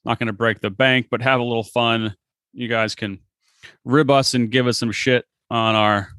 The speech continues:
crappy picks, like we're pretty good at doing, especially mine last weekend, where I said they were terrible, and I, I was right. They were pretty terrible. But I was on a heater there for a while. So McLean and I are just gonna go over, you know, semi-preview of,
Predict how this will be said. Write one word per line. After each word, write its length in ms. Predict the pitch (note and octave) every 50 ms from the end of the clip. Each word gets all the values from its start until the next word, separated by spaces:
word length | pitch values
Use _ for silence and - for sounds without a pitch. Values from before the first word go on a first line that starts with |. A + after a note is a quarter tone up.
| - _ -
crappy 320 | - - - A#2 - A#2+
picks, 540 | G2+ - - A#2+ A#2+ - - - - - - _ _ _ _ _ _ _ _ _ _ _ -
like 180 | A2 A2 -
we're 220 | - A2+ G#2+ G#2 F#2+ - - _ _ - - -
pretty 160 | - A#2+ G#2+
good 160 | G2+ A2 A2+ G#2+
at 100 | G2+ -
doing, 260 | - A2 G#2+ A2 A2
especially 300 | - - B2+ - - G#2+
mine 340 | G2+ G2+ G#2+ G#2 G#2 G#2 G2+
last 240 | G2 G2 G2 -
weekend, 320 | - G2+ G2 - G2 F#2+ G2
where 240 | G2 G2 F#2 - _ _ _ _ _
I 100 | - A2+
said 140 | A#2 - E3+
they 100 | D#3 D3+
were 80 | C#3+ B2+
terrible, 400 | - C#3 C#3 C3+ B2+ B2+ B2 A#2
and 80 | G#2+
I, 240 | G#2+ G#2 G2+ - A2+
I 40 | G#2+
was 160 | G#2 G2+ G2
right. 180 | G2+ F#2 F2 -
They 100 | G#2 G#2
were 80 | G#2
pretty 180 | G2 - G2+ G2
terrible. 240 | - F#2+ F#2 - _ _ _ _ _
But 200 | D#3+ D3 B2+ - _ _ _ _ _ - - _ - - - _ _ -
I 40 | C3+
was 180 | D3 E3 E3 D3+
on 100 | D3 B2+
a 40 |
heater 340 | B2 - D3 D3+ C#3+ C3+ C3
there 220 | A#2+ B2 A#2+ A2+ G#2+
for 160 | - A#2+ A2+
a 60 | A2
while. 340 | A2 A2 A2 G#2 F#2+ F#2 F2+
So 240 | - - C#3+ C3+ B2
McLean 300 | B2 B2 - F3 G3 G3+
and 80 | F#3
I 100 | E3+ E3
are 80 | D#3+ D#3
just 100 | C3 -
gonna 120 | D3 C#3
go 200 | C3 C#3 C3+ C3+
over, 320 | C3+ B2+ B2 B2+ B2 A#2 - _ _ _ _ _ _ _ _ -
you 80 | C#3
know, 140 | C3 B2+ A#2+
semi-preview 1000 | A#2 - - F#3 F3 E3 D#3 C#3 - - D3 C#3 C3+ B2 B2+ B2+ B2+ B2+ A#2+ A#2 - _ -
of, 520 | A#2+ B2 A#2+ A#2+ A#2 A2+ A2+ G#2+ - -